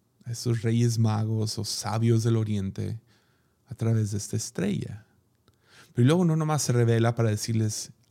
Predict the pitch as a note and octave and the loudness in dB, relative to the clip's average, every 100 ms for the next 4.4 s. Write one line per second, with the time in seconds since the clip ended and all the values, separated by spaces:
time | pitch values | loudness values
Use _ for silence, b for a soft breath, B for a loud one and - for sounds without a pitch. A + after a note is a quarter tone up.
0 | _ A2+ G#2 G2+ - C#3+ G#2+ F2+ G#2+ - | _ -2 -2 -4 -4 -2 -2 -4 -6 -8
1 | b b b _ - - A#2+ A#2+ A#2 A2 | b b b _ -16 0 4 6 4 4
2 | D3+ - E3 B2+ B2+ A#2+ A#2 - A2 G#2+ | 0 -2 -2 -2 -2 -2 -4 0 0 2
3 | G2+ G2+ A2 G#2+ - A#2 G#2+ G#2+ G2+ G#2+ | 0 0 0 -2 -2 -2 0 -2 0 -2
4 | - - - | -2 -6 -8